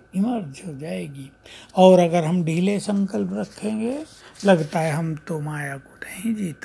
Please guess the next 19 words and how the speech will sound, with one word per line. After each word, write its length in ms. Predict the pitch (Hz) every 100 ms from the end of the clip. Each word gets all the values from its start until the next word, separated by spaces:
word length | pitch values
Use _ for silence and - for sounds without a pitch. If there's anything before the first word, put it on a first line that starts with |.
| -
पाएंगे, 580 | 160 127 131 131 127 127 - - -
हमारा 340 | 214 220 202
साथी 460 | 170 185 175 - 180
तो 200 | - 175
साथ 280 | 165 156 147 - 151
नहीं 280 | 143 185
देता, 720 | 214 180 147 - 147 131 127 - - -
हमारे 340 | 233 233 220
संस्कार 640 | 180 190 156 - 170 160 143 -
तो 120 | 151
बड़े 360 | 139 151 165 156
कड़े 340 | - 139 165 226
हैं, 400 | 156 160 147 143
बड़े 240 | 160 160
दूषित 540 | 135 147 147 233 220 -
हैं। 340 | 170 135 131 - - - -
ये 100 | 214
सोचने 580 | 208 233 226 226 233 233
से 380 | 196 240 269